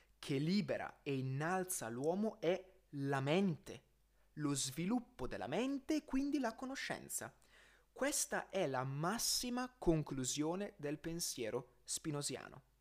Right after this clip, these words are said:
Di conseguenza, il limitarsi al primo grado di conoscenza è sbagliato, perché l'immaginazione, la conoscenza parziale fa sì che le passioni possano essere ancora idee confuse, oscure,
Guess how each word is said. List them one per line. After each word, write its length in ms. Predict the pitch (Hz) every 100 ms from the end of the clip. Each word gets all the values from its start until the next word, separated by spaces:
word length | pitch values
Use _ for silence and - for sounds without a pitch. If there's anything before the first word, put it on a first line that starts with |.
| - - - -
Di 100 | -
conseguenza, 920 | 196 269 254 254 226 135 123 - 127 -
il 240 | 208 202
limitarsi 800 | 196 254 233 - 175 117 110 -
al 140 | 131 131
primo 340 | - 262 196
grado 280 | 139 156 156
di 100 | 135
conoscenza 920 | - 117 107 - 87 - - - -
è 180 | - 254
sbagliato, 920 | 247 185 196 131 127 180 175 - - _ _ _ _ - - - -
perché 300 | 214 - 226
l'immaginazione, 1040 | 240 262 220 170 170 131 - - 143 127
la 140 | 123
conoscenza 680 | 139 196 180 - 226 220 -
parziale 920 | - - 151 - - - 156 - 104
fa 180 | - -
sì 220 | 196 262
che 140 | 220 202
le 100 | 170
passioni 800 | - - - - 220 262 285 294 - - - - _
possano 560 | 226 - - 214 180
essere 480 | 175 240 - 226 196
ancora 440 | 170 156 - 247
idee 340 | 180 147 202 208
confuse, 760 | - 143 131 - 208 143 107 - - -
oscure, 720 | 156 - - 220 208 123 101